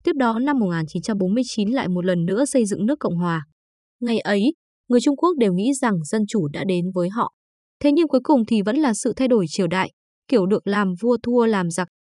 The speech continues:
giấc mơ dân chủ tự do của người Trung Quốc vẫn là cái ảo ảnh. Vì sao thực hiện dân chủ tự do tại Trung Quốc lại khó như vậy? Vì sao người Trung Quốc lại vô duyên với dân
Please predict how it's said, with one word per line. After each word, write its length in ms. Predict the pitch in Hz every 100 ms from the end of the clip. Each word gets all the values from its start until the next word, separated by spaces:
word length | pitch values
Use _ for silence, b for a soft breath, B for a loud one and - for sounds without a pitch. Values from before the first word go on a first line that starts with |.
| _
giấc 120 | 330 285
mơ 180 | 240
dân 160 | 226 220
chủ 200 | - 170 180
tự 120 | 170
do 200 | 240 240
của 160 | -
người 160 | 175 170
Trung 140 | - 208
Quốc 220 | 277 320 -
vẫn 120 | 254
là 140 | 240 -
cái 160 | 170
ảo 200 | - 208
ảnh. 160 | - 165 143 _ _ _ _ -
Vì 100 | 269
sao 180 | 262 311
thực 160 | 262
hiện 200 | 240 247
dân 160 | 196 254 240
chủ 160 | 202 156
tự 100 | 170
do 280 | 240 233 220
tại 160 | 196 185
Trung 160 | 208 202
Quốc 260 | 285 320
lại 180 | 262 180
khó 220 | - 180 180
như 120 | 220
vậy? 200 | 202 196 - _ _ _ _ -
Vì 120 | 262
sao 200 | 311 294
người 120 | 208
Trung 140 | 262
Quốc 200 | 247 330
lại 180 | 285 190 185
vô 100 | 240
duyên 280 | 240 247 214
với 140 | 180
dân 120 | 220